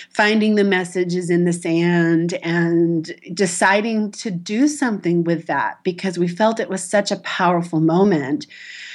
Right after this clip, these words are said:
And when we designed that and put that into a context where people could gather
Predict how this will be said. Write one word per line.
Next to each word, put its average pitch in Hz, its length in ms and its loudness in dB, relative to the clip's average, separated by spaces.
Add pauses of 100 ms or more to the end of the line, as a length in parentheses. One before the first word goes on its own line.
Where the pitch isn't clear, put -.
(280)
And 190 380 2
when 190 300 0
we 196 680 0
designed 214 760 4
that 143 640 -4 (100)
and 170 540 -2
put 240 200 -8
that 196 200 4
into 170 880 0
a 165 40 -2
context 190 960 -2
where 160 400 0 (320)
people 214 300 0
could 180 200 0
gather 175 800 0